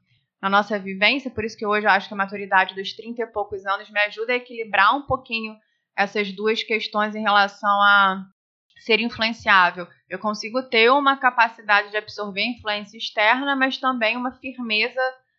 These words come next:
das nossas, na, nas minhas opiniões. E acho que isso tudo, essa ideia, essa discussão de você ser influenciável ou não, também vai tangenciando uma outra questão que é importante.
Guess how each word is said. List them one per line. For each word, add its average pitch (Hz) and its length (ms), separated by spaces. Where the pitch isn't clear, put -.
das 226 240
nossas, 214 520
na, 196 320
nas 196 200
minhas 208 360
opiniões. 208 840
E 233 80
acho 254 220
que - 80
isso 302 240
tudo, 294 260
essa 226 200
ideia, 208 300
essa 214 160
discussão 214 480
de 214 80
você 202 240
ser 214 140
influenciável 208 880
ou 180 60
não, 240 360
também 247 420
vai 294 180
tangenciando 262 720
uma 247 140
outra 262 260
questão 262 380
que 269 80
é 262 60
importante. 247 960